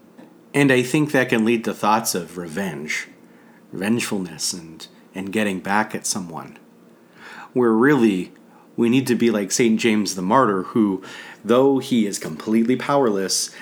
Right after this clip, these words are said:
he is not getting out of this one. He recognizes that there is an authority and a power,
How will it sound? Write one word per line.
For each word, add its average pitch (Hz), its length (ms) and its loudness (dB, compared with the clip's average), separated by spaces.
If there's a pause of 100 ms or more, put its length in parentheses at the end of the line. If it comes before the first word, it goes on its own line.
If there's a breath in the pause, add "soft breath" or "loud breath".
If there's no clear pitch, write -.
(220 loud breath)
he 107 540 -2
is 90 220 -4
not 92 380 -4
getting 135 260 4
out 139 140 4
of 127 160 2
this 151 260 4
one. 90 420 -4 (760 loud breath)
He 127 240 0
recognizes 120 1000 0
that 90 220 -10
there 104 260 -2
is 98 260 -8
an 85 100 -12
authority 123 880 0 (180 loud breath)
and 80 140 -12
a - 80 -6
power, 110 800 0